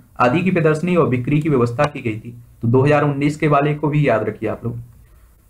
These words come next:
आदि महोत्सव का virtual संस्करण। इस वर्ष tripod द्वारा इस कार्यक्रम को online माध्यम से tribes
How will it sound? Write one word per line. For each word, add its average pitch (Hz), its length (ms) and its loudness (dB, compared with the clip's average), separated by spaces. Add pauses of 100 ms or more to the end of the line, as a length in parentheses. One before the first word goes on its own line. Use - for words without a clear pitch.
(160)
आदि 139 260 6
महोत्सव 190 440 2
का 202 100 4
virtual 165 460 2
संस्करण। 175 440 -2 (240)
इस 151 180 0
वर्ष 180 260 0
tripod 151 440 0
द्वारा 170 240 2
इस 175 120 -4
कार्यक्रम 151 400 0
को 131 120 0
online 123 320 2
माध्यम 160 320 -2
से 160 120 -2
tribes 123 460 -2